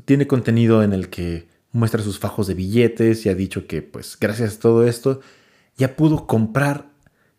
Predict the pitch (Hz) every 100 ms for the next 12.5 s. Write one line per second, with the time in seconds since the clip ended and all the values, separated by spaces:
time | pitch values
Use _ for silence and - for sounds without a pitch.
0 | _ 110 113 - 170 156 143 123 110 113
1 | 101 135 139 104 107 - - _ _ _
2 | _ _ _ 101 98 98 98 82 95 98
3 | 95 95 123 113 - 95 - 131 120 87
4 | 85 - - - 104 104 113 117 113 98
5 | 90 98 101 104 107 131 123 - - 95
6 | - 160 139 104 107 98 110 131 - _
7 | _ _ _ _ _ _ _ _ _ _
8 | _ _ _ _ - 110 95 92 90 87
9 | - 87 - 113 117 113 135 113 113 87
10 | 80 95 95 87 78 69 85 80 80 78
11 | 101 98 95 - 98 87 82 80 - 85
12 | 98 95 87 85 -